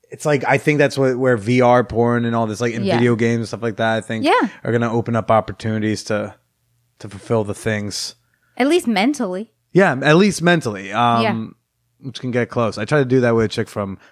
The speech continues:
Speaker 1: Bumble once.
Speaker 2: Really? What did
Speaker 1: She
Speaker 2: you
Speaker 1: was
Speaker 2: do?
Speaker 1: into vor.
Speaker 2: Oh.
Speaker 1: And then I used
Speaker 2: Wait, what's like that? Like, what's, what specific type?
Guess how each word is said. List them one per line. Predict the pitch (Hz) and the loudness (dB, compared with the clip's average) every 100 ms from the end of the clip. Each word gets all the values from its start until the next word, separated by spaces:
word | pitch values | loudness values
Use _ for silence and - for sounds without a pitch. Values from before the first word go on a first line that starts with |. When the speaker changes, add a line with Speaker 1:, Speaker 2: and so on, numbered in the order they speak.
| _ | _
Speaker 1:
Bumble | 110 113 101 92 | -4 -2 -2 -4
once. | 80 - - - _ | -10 -14 -16 -18 _
Speaker 2:
Really? | 214 214 208 277 | -6 -2 0 0
What | 277 | -2
did | 214 | 2
Speaker 1:
She | 147 | 4
Speaker 2:
you | 147 | 6
Speaker 1:
was | 139 127 | 4 4
Speaker 2:
do? | |
Speaker 1:
into | 113 110 | 0 -4
vor. | 92 95 78 - - _ | -6 -8 -10 -14 -20 _
Speaker 2:
Oh. | 202 240 302 320 247 180 151 147 | -6 -2 0 0 0 -2 -6 -4
Speaker 1:
And | 120 | 0
then | 120 113 110 - _ _ _ _ _ - | 0 0 -2 -6 _ _ _ _ _ -2
I | |
used | 117 131 240 | 2 2 2
Speaker 2:
Wait, | 190 | -2
what's | 233 240 - - | -4 -4 -6 -4
like | 208 175 | -4 -2
that? | 180 226 339 | 0 0 -2
Like, | 208 190 | -4 -4
what's, | 185 - - | -4 -4 -8
what | 196 202 | -10 -10
specific | - 185 - 190 175 - - _ | -10 -10 -10 -10 -10 -14 -20 _
type? | - 170 - - | -12 -12 -12 -16